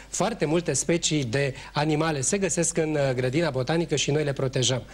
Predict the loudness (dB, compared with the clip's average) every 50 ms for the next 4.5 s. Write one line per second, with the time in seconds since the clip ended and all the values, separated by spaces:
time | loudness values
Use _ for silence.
0 | -14 -12 -10 -10 -10 -6 0 0 2 2 2 0 0 0 0 0 0 2 0 0
1 | 0 0 0 2 0 0 2 0 0 2 2 2 2 0 0 0 -2 -2 -2 -4
2 | -2 -4 -4 -2 -2 0 0 2 2 2 2 2 2 2 2 2 0 0 0 0
3 | 0 0 0 0 0 0 2 2 2 2 2 0 0 0 0 0 0 0 0 0
4 | 0 2 0 0 0 0 0 0 0